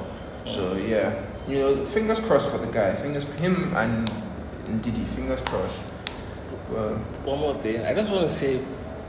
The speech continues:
Speaker 2: Brendan Rodgers is a very, very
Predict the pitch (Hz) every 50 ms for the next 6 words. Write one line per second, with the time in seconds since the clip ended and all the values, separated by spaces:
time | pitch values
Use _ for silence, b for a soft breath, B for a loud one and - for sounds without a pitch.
0 | - - - - - - - - - - - - - - - - - - - -
1 | - 135 135 135 131 127 127 123 120 120 107 - 110 - 147 147 151 147 - 139
2 | 135 127 120 113 - - - - 123 120 120 123 120 117 120 117 127 131 127 123
3 | 120 120 120 120 120 117 120 117 117 113 113 110 110 113